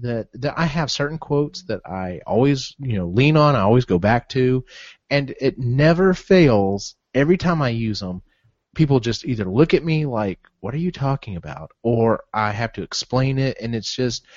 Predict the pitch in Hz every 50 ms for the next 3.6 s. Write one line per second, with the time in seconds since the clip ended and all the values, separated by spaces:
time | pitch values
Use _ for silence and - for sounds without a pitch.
0 | - - - 180 170 294 359 - - 180 135 - - 180 226 240 160 131 131 117
1 | - - 147 147 - 139 117 101 95 107 139 160 151 127 - 127 110 120 131 135
2 | 135 120 - - 113 - 107 101 107 120 120 107 - - 107 104 - - - 104
3 | - - 101 120 180 196 151 101 92 92 92 101